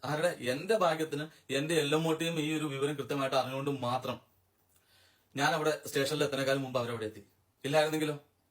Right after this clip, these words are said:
ഇല്ലായിരുന്നെങ്കിൽ എന്താ പറഞ്ഞ എന്റെ അവസ്ഥ? കാരണം എനിക്ക് അറബി സംസാരിക്കാൻ അറിയാൻ പാടില്ല. ഞാൻ അവിടെ ഒരുപക്ഷെ പെട്ടുപോയേനെ.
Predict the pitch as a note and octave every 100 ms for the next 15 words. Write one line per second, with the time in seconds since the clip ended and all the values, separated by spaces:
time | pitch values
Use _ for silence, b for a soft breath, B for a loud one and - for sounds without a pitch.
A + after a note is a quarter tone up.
0 | _ _ _ _ _ _ _ - - D#3
1 | E3 E3+ D#3+ D#3 D3 C#3 C3+ B2 - -
2 | D#3 E3+ F3 F#3 F3+ F#3 D#3 D3 D3+ C#3
3 | A#2+ A2+ G#2+ - _ b b b b _
4 | _ - E3 F#3 F3 E3 - D3 D3+ G#2+
5 | G2+